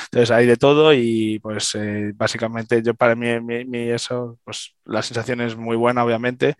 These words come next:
Eh, la libertad, tener libertad económica es muy guay, pero también hay que ser consciente y responsable con que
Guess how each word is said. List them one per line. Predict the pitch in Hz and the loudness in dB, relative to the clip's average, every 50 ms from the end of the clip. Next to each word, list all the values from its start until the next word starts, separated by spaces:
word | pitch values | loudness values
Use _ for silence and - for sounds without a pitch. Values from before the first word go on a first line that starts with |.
| - - - - - - - _ | -12 -16 -16 -16 -16 -18 -16 _
Eh, | - 113 113 110 110 107 107 | -6 -4 -2 -2 -2 -2 -2
la | 110 107 | -2 -2
libertad, | 110 110 110 107 107 - 117 110 | -2 -2 -4 -6 -6 -6 -6 -6
tener | 117 117 117 113 | -6 -6 -4 -4
libertad | 113 113 113 110 - 107 - | -4 -4 -4 -6 -6 -6 -6
económica | 120 110 120 113 113 110 110 107 - 107 107 104 104 101 101 - - _ _ - - | -6 -6 -6 -8 -10 -12 -12 -6 -4 -2 0 0 0 0 -2 -4 -6 _ _ -16 -12
es | - 98 101 104 - - - - | -10 -8 -8 -6 -6 -8 -10 -12
muy | 101 101 101 | -14 -14 -14
guay, | 98 98 104 110 139 - _ _ _ | -10 -6 -4 -4 -4 -4 _ _ _
pero | - 127 117 107 101 98 95 98 98 95 95 95 95 95 95 - _ _ _ | -2 -2 -2 -2 -2 -6 -8 -8 -8 -6 -6 -6 -6 -8 -8 -10 _ _ _
también | - 110 113 117 117 117 117 117 120 | -2 -2 -2 -2 -4 -8 -8 -6 -6
hay | 117 113 113 113 | -4 -4 -4 -4
que | - 113 113 110 107 104 | -4 -6 -4 -4 -4 -4
ser | - - 113 110 110 107 107 107 113 - _ _ - - | -4 -4 -4 -4 -2 -4 -4 -6 -10 -14 _ _ -20 -18
consciente | - - 120 - - - 120 123 120 - 123 | -8 -8 -8 -6 -4 -4 -4 -4 -4 -6 -6
y | 120 | -4
responsable | 117 117 - - 120 107 - - 117 117 120 123 120 117 | -4 -4 -4 -6 -8 -6 -2 -2 0 0 2 0 0 -2
con | - 110 107 101 | -4 -10 -10 -12
que | 104 - 101 98 101 98 95 92 | -12 -10 -8 -6 -4 -4 -4 -6